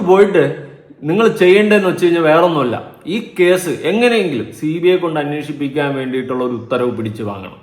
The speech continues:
അതാണ് ചെയ്യേണ്ടത്. ഇത് അന്വേഷിക്കണം. കാരണം ഈ അന്വേഷണം ആ സമയത്ത് നടത്തിയ പോലീസുകാരെല്ലാം ഉഡ്ഡായിപ്പാണെന്നുള്ള കാര്യങ്ങൾ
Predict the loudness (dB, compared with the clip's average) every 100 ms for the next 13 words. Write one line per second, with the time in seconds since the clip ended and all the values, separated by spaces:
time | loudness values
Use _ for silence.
0 | _ -4 0 0 0 -2 -2 -2 -4 -8
1 | -14 -14 -4 4 4 4 -2 -6 -2 0
2 | 0 0 -4 -4 -6 -8 -18 _ _ -2
3 | 0 2 2 0 0 2 2 0 -2 0
4 | -2 0 2 2 2 -2 -2 0 0 0
5 | 0 0 2 2 2 2 2 0 2 2
6 | 2 0 0 -2 0 0 2 2 2 0